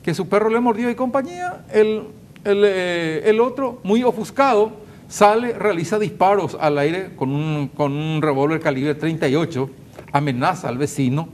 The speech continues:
Entonces, estaba en la vía pública y llama el vecino entonces al, al sistema novecientos once de la Policía Nacional.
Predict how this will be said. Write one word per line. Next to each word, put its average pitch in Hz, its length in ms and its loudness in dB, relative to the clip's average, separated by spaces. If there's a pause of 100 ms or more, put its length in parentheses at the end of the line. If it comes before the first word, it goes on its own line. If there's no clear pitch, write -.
(840)
Entonces, 156 720 0
estaba 151 320 2
en 165 80 0
la 170 80 2
vía 175 240 -2
pública 180 520 -2 (520)
y 160 460 2
llama 175 460 2 (180)
el 135 80 -2
vecino 143 340 0
entonces 156 400 -2
al, 139 340 0
al 120 520 -2
sistema 214 360 0
novecientos 143 400 -2
once 127 220 -2
de 147 80 2
la 151 80 0
Policía 160 400 -2
Nacional. 170 520 -2